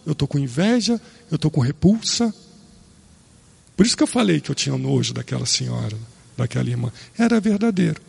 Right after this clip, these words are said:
Pra eu poder entrar em contato com outras pessoas que bebem, eu precisei nomear. Era nojo,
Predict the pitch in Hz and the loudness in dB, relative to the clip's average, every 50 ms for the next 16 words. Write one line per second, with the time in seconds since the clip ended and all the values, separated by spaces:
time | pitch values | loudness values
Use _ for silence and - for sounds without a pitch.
0 | - - - - - - - - - - - - - - - - - - - - | -20 -20 -20 -20 -20 -20 -20 -20 -20 -20 -20 -20 -20 -20 -20 -20 -20 -20 -20 -20
1 | - - - - - - - - - - - - - - - - - - - - | -20 -20 -20 -20 -20 -20 -20 -20 -20 -20 -20 -20 -20 -20 -20 -20 -20 -20 -20 -20
2 | - - - - - - _ _ - 196 190 170 165 180 254 339 339 - - 240 | -20 -20 -20 -20 -20 -20 _ _ 2 4 4 6 4 4 4 4 2 0 0 0
3 | 254 196 160 156 147 135 135 120 - - - - - - - - - - - _ | 0 0 0 0 0 0 -2 -6 -10 -16 -20 -20 -20 -20 -20 -20 -20 -20 -20 _
4 | _ _ _ _ _ _ _ _ - 135 123 - 156 190 240 - 262 - - 165 | _ _ _ _ _ _ _ _ -6 -6 -4 0 2 2 2 2 2 2 2 0
5 | 156 - - 165 165 - - - 143 - - 139 - - - 127 120 127 151 180 | 0 0 0 0 0 0 0 0 0 0 2 0 -2 -2 -4 -2 0 2 2 4
6 | 202 196 143 139 - - - - - - - - - 135 - - 139 131 - 147 | 2 2 0 -6 -10 -14 -20 -20 -20 -20 -20 -14 -12 -4 -4 -2 -2 0 2 4
7 | 165 180 175 - - - 139 147 160 170 180 165 139 127 123 123 - - - - | 4 4 2 -2 -4 0 2 2 2 2 -2 -4 -4 -6 -8 -10 -12 -18 -20 -20
8 | - - - - - - - - - - - - - 143 135 - 175 190 185 170 | -20 -20 -20 -20 -20 -20 -20 -20 -20 -20 -20 -10 -4 -2 0 2 2 2 2 2
9 | 156 139 - - - | 0 -2 -4 -8 -10